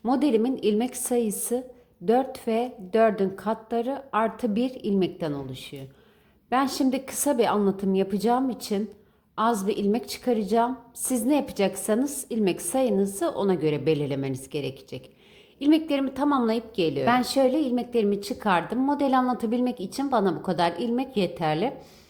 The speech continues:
Anlatım esnasında modelin alt kısmına lastik uygulamayacağım. Modelim arka yüzden kuruluyor.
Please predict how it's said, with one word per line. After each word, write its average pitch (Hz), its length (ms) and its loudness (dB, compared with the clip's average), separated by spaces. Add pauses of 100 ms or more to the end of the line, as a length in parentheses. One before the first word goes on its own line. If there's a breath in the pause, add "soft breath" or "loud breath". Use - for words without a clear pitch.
(240 loud breath)
Anlatım 269 400 2
esnasında 220 580 2
modelin 254 380 4
alt 226 220 0
kısmına 233 520 -2
lastik - 280 -4
uygulamayacağım. 190 840 2
Modelim 240 520 2
arka 220 300 0
yüzden 156 460 0
kuruluyor. 160 500 0